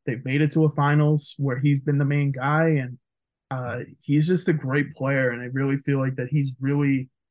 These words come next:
entering his prime right now. Like, if he hasn't already, I think he's there. And I think Devin Booker has, I think, really over the past couple of years, really cemented himself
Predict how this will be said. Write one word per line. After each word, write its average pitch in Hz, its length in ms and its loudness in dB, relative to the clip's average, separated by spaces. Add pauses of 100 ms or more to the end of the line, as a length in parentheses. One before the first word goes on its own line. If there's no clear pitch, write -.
(220)
entering 165 480 2
his 139 240 0
prime 123 720 -4
right 120 260 -8
now. 101 340 -10
Like, 117 200 -10 (160)
if - 160 -6
he 143 120 2
hasn't 127 380 -4
already, 117 440 -10
I 120 40 -8
think 131 200 -6
he's 127 200 -6
there. 120 440 -6 (360)
And 117 460 -12 (280)
I 147 100 -2
think 143 220 0
Devin 135 260 -2
Booker 131 540 -4
has, 120 640 -10 (400)
I 139 60 -4
think, 143 220 0
really 160 400 4
over 143 220 0
the 143 60 2
past 143 340 0
couple 143 240 0
of 120 60 -4
years, 135 400 0
really 147 240 2
cemented 131 520 -6
himself 123 580 -6